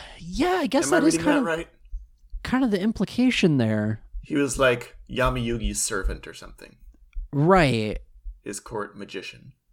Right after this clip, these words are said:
Speaker 1: Right. Y-, I guess, yeah. No, I guess that was, uh, what they were talking about, uh, in whatever episode it was.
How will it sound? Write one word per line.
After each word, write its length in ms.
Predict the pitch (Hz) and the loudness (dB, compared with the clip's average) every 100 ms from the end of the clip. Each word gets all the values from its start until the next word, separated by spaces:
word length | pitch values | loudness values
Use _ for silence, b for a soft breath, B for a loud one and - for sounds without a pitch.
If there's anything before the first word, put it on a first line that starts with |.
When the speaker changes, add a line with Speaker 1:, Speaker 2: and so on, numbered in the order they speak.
| _ - | _ -10
Speaker 1:
Right. 680 | 175 202 202 151 123 113 98 | 0 6 6 6 4 2 0
Y-, 180 | 160 180 - | -6 -8 2
I 120 | 226 | 6
guess, 200 | 240 311 | 8 6
yeah. 340 | 208 302 208 120 | 8 8 8 8
No, 120 | 240 | 8
I 60 | 262 | 8
guess 140 | 269 | 8
that 100 | 269 | 6
was, 340 | 240 269 262 - | 8 6 6 -2
uh, 580 | 175 170 170 175 190 185 | -2 -2 -2 6 8 8
what 160 | 190 | 8
they 60 | 196 | 6
were 60 | 196 | 6
talking 360 | 226 269 233 | 4 2 2
about, 340 | 113 98 95 _ - | 2 0 -2 _ 0
uh, 360 | 135 123 123 107 | 2 2 0 -2
in 400 | - 127 120 110 - _ - - | -2 0 0 -2 -8 _ -20 -14
whatever 500 | 113 117 117 110 104 95 | -4 -2 0 0 -4 -6
episode 400 | 107 117 - 101 | -6 -4 -2 -2
it 60 | 85 | -2
was. 400 | 98 98 - | -4 -4 -6